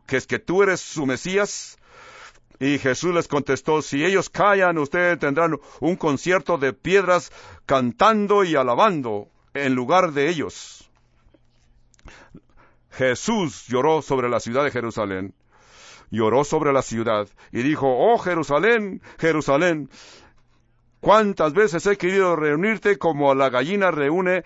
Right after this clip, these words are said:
a sus polluelos, pero no es-, ha estado dispuesta". Entonces Jesús dijo, "Si ustedes supieran, ustedes si siquiera supieran,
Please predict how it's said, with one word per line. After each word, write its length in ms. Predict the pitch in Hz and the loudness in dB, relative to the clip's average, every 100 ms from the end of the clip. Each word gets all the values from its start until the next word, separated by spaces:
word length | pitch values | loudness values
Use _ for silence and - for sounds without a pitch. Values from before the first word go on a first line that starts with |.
| - | -6
a 160 | - 135 | -2 -2
sus 280 | - 143 - | -2 -6 -4
polluelos, 720 | 127 113 123 147 127 117 - - - | -2 -2 0 0 0 -2 -8 -20 -4
pero 260 | 139 127 | 0 2
no 380 | 143 180 180 165 - | 2 4 4 0 -6
es-, 260 | - 131 - _ _ _ _ _ _ _ | -6 -6 -8 _ _ _ _ _ _ _
ha 120 | - 139 | -4 -4
estado 480 | - _ 151 151 | -4 _ 0 0
dispuesta". 600 | 120 110 - 147 - 104 92 - | -2 -6 -4 -4 -4 -6 -8 -14
Entonces 340 | - 127 123 117 - - | -8 -6 -6 -10 -14 -8
Jesús 460 | 123 113 - 170 | -4 -4 -2 -2
dijo, 360 | 131 156 127 123 | -2 -2 -2 -4
"Si 400 | - - 139 131 | -4 -4 -2 -2
ustedes 460 | 127 - 214 247 233 | -4 0 2 2 0
supieran, 920 | 220 180 220 214 160 131 120 120 127 - - - | -6 -8 -4 0 0 0 -2 -6 -8 -16 -20 -12
ustedes 580 | - 143 - 240 214 151 | -6 -6 0 0 0 -2
si 380 | - 135 131 127 | -6 -6 -4 -6
siquiera 480 | 107 123 - 190 247 | -8 -12 -6 -2 -2
supieran, 600 | 226 269 233 180 139 | -4 -4 -2 0 -2